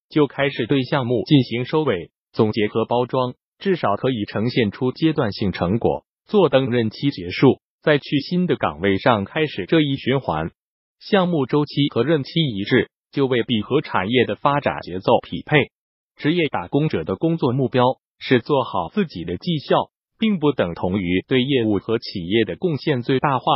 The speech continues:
既不愿给前任处理好善后，更鲜有为后人搭台者。所以在任上做一些饮鸩止渴的事情，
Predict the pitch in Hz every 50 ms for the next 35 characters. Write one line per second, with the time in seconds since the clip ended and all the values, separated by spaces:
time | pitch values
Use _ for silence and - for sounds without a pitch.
0 | 107 - _ _ _ _ _ - 165 151 - 120 127 151 165 156 135 110 85 80
1 | - - 87 85 104 127 123 113 104 101 - - 117 - - _ _ _ _ _
2 | _ _ _ _ _ _ 123 135 170 175 - - 101 90 - - 131 123 117 -
3 | 123 95 - - _ _ _ _ - - 202 175 143 - - 110 117 139 147 127
4 | 110 117 127 120 - 139 123 120 110 92 110 120 127 131 135 - - 85 87 95
5 | - 80 71 - - _ _ _ _ _ _ _ _ _ _ - - 135 131 143
6 | 131 117 107 147 139 139 139 151 170 143 117 - 127 117 110 104 - - 147 131
7 | 117 110 110 107 - - 147 143 147 143 120 101 85 85 - 120 113 104 - 120
8 | 127 - - 82 80 95 92 - - 131 - - - 82 73 76 82